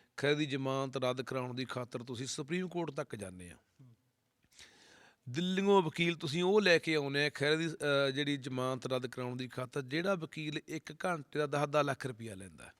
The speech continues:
Speaker 2: ਹੂੰ।
Speaker 1: ਕੋਈ ਵੇਲਾ ਸੀ, ਭਗਵੰਤ ਸਿੰਘ ਕਹਿੰਦਾ ਸੀ ਕਿ ਮੁਖਤਾਰ ਅੰਸਾਰੀ ਨੂੰ ਕੈਪਟਨ ਨੇ ਪੰਜਾਬ 'ਚ ਰੱਖਿਆ,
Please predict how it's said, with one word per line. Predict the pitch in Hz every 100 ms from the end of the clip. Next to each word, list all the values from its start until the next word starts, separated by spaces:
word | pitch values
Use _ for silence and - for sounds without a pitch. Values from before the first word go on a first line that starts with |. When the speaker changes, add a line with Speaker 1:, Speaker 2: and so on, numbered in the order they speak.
| -
Speaker 2:
ਹੂੰ। | 143 117 - - _ _ _ _ _ _ _ _ _ -
Speaker 1:
ਕੋਈ | 165
ਵੇਲਾ | 165 170 175
ਸੀ, | 156 180 175
ਭਗਵੰਤ | - - - _ _ _ _ _ _ - 151 135
ਸਿੰਘ | - 151
ਕਹਿੰਦਾ | 151 151 160
ਸੀ | 151 151
ਕਿ | 147 147 147 143 - _ _ _ _ -
ਮੁਖਤਾਰ | 135 - 139 135 139
ਅੰਸਾਰੀ | 143 147 139 139
ਨੂੰ | 139 135
ਕੈਪਟਨ | 147 139 - 143
ਨੇ | 143
ਪੰਜਾਬ | 131 135 131 123
'ਚ | 104
ਰੱਖਿਆ, | 104 - 95